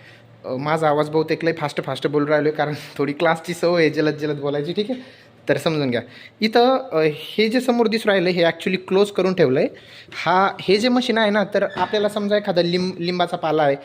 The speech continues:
तर त्याच्यापासून जे, जे औषधी गुणधर्म असलेला पदार्थ, ज्याला आपण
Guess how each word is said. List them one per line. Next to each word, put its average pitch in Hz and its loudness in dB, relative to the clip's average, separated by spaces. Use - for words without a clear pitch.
तर 185 2
त्याच्यापासून 240 0
जे, 233 2
जे 240 2
औषधी 240 2
गुणधर्म 214 2
असलेला 202 2
पदार्थ, 233 0
ज्याला 190 2
आपण 190 2